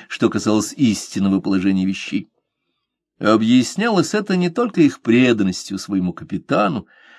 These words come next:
но даже и тем, что если Блад был повинен в ренегатстве, то в такой же степени были виноваты и они.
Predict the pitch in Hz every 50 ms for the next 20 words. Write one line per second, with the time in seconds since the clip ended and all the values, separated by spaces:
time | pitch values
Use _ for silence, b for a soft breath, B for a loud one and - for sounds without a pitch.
0 | b b b b b b b b b b - - 113 123 151 160 156 139 147 147
1 | 139 135 - 156 151 143 131 - - 143 151 151 139 - 139 143 143 131 127 139
2 | 156 156 151 135 120 110 131 147 143 - - _ - 123 120 131 139 151 147 135
3 | 131 127 123 117 113 131 135 135 135 139 131 143 156 160 147 - - - - 120
4 | 113 98 - _ _ _ _ _ _ _ _ _ _ - - 107 104 - - -
5 | 113 101 - - 180 180 135 98 98 98 92 - - - - - 104 95 - 85
6 | 92 90 85 92 92 87 - _ _ _ _ _ _ _ - 101 101 101 101 98
7 | 98 98 95 92 - 107 101 95 90 90 95 95